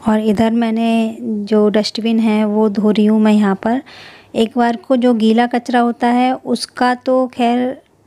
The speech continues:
डेली ही साफ़ करना पड़ता है उसको तो। जो एक बार को जो सूखा कचरे का जो डस्टबिन है वो आप चाहे दो दिन में या तीन दिन में साफ़ कर सकते हैं, वो चलेगा। लेकिन जो गीले कचरे, गीला वाला कचरा का डस्टबिन होता है उसको डेली ही साफ़ करना पड़ता है, नहीं तो स्मेल आने लगती है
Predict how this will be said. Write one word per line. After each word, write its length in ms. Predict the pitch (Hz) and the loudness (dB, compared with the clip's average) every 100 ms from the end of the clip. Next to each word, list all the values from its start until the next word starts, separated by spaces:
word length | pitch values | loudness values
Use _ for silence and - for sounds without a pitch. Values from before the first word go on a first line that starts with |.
| - | -6
डेली 540 | 226 220 233 233 247 254 | 0 2 2 2 0 2
ही 180 | 262 | 2
साफ़ 280 | 254 226 226 | 0 -2 -4
करना 280 | - 208 208 | -4 -4 -2
पड़ता 300 | 202 196 202 | -4 -6 -4
है 80 | 208 | -4
उसको 280 | 202 - 208 | -4 -6 -4
तो। 300 | 220 254 320 - - - - | -2 -2 -2 -10 -20 -14 -2
जो 140 | 226 | 2
एक 180 | 247 240 240 | 2 2 0
बार 140 | 240 | -2
को 120 | 240 | 0
जो 80 | 262 | -2
सूखा 440 | 262 - 220 262 | -2 -4 -4 -2
कचरे 340 | 247 247 247 240 | -2 -4 -4 -4
का 140 | 240 | -2
जो 100 | 240 | -2
डस्टबिन 480 | 233 220 - 233 233 | 0 -2 -2 0 2
है 160 | 240 240 | 4 2
वो 420 | 208 226 247 262 | 2 2 2 0
आप 280 | - 220 - | -2 -6 -2
चाहे 240 | 226 233 | 0 0
दो 200 | 208 208 | 2 0
दिन 140 | 208 | 2
में 160 | 220 226 | 0 0
या 60 | 226 | 0
तीन 240 | 226 208 | 0 0
दिन 120 | 214 | 2
में 120 | 208 | 0
साफ़ 260 | 214 208 196 - | 0 -2 -4 -2
कर 120 | 202 | -4
सकते 320 | 214 - - | -4 -8 -4
हैं, 80 | 214 | -2
वो 140 | 208 | 0
चलेगा। 520 | 208 208 196 202 214 240 - - - - | -2 -2 -2 -2 -6 -8 -14 -20 -6 -2
लेकिन 260 | 247 254 | 2 4
जो 80 | 254 | 4
गीले 280 | 208 208 240 | 2 2 0
कचरे, 560 | 254 254 254 254 262 262 | 0 -2 -2 0 -2 -2
गीला 380 | 208 220 240 | 0 2 2
वाला 200 | 240 247 | 2 0
कचरा 320 | 240 233 247 233 | -2 -4 -4 -2
का 120 | 240 | -2
डस्टबिन 400 | 220 - 226 226 | -2 -2 -2 0
होता 200 | 220 240 | 0 0
है 80 | 240 | 0
उसको 240 | 226 240 | -2 -2
डेली 260 | 214 214 220 | 2 2 2
ही 80 | |
साफ़ 240 | 226 214 196 | 2 -2 -4
करना 260 | 226 202 202 | -4 -2 -2
पड़ता 240 | 202 185 | -4 -2
है, 40 | |
नहीं 100 | 220 | -2
तो 100 | 214 | -2
स्मेल 340 | 220 - 202 202 | -4 -2 0 2
आने 200 | 196 202 | 2 0
लगती 320 | 196 - 208 | -2 -4 -2
है 140 | 214 | -2